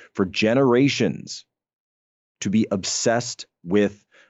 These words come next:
uh, regime change in Russia, taking over Russia, defeating or going to war with Russia and defeating them, et cetera, et cetera. For what? They never quite explain that. Never quite explain for what or how that helps the United States. And that's why we say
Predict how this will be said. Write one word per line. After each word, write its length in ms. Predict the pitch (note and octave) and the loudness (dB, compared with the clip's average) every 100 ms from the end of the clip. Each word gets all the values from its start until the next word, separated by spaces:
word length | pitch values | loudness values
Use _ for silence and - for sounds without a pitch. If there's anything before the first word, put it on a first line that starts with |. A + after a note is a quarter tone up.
| _ | _
uh, 240 | F2 D#2 D2 | -6 -6 -6
regime 400 | F2+ F#2 C3 C3 | -8 2 4 4
change 320 | B2+ B2 A2 | 4 2 4
in 140 | G#2+ | 4
Russia, 500 | G2+ G#2+ - A2 G2+ F2+ | 2 0 2 2 2 0
taking 340 | A#2 A2+ A2+ | -4 -2 2
over 260 | G#2+ G#2 G2 | 2 2 2
Russia, 440 | G2+ G#2 A2 F#2 | 2 2 2 2
defeating 500 | E2+ - A2+ A2 G#2+ | 0 0 2 4 2
or 100 | G2 | 0
going 320 | E2+ G2+ A#2 | -2 2 4
to 60 | G#2+ | 4
war 220 | F2+ G#2+ | 4 4
with 180 | A2 - | 2 2
Russia 280 | G2+ - G2+ | -2 2 2
and 140 | F#2 | 2
defeating 380 | E2+ - G#2 G2+ | -2 -2 2 2
them, 140 | G2 | 2
et 80 | F#2 | 2
cetera, 280 | G#2 F#2+ F2+ | 2 2 2
et 100 | F2 | 2
cetera. 280 | F#2+ F#2 E2+ | 0 2 0
For 160 | - | 0
what? 340 | F#2+ A#2+ - _ _ _ _ | 2 2 0 _ _ _ _
They 80 | B2+ | 0
never 160 | F#3 | 2
quite 160 | F3 E3+ | 2 2
explain 300 | C3+ A#2+ G2 | 2 0 -2
that. 160 | - - _ _ _ _ | -4 -12 _ _ _ _
Never 120 | B2 | 0
quite 160 | C#3 B2+ | 2 0
explain 300 | - A#2 G#2+ | 0 0 0
for 160 | G2+ | 0
what 320 | F#2 F#2 G2 | 0 2 2
or 80 | F#2 | 2
how 180 | D2 F#2 | 0 0
that 160 | F#2+ E2 | 0 0
helps 340 | F#2 F2+ - - | 0 0 -6 -8
the 340 | F#2+ F2+ D#2 - | -4 -2 -4 -4
United 320 | G2 F2 D2+ | -4 -2 -6
States. 360 | - A#2+ - - - - | -2 -2 -2 -16 -20 -16
And 100 | - | -6
that's 200 | F2 G2+ | -2 -2
why 120 | - C3+ | 0 2
we 120 | D#3 | 0
say 440 | - C3+ F2+ D2+ | 2 2 2 -2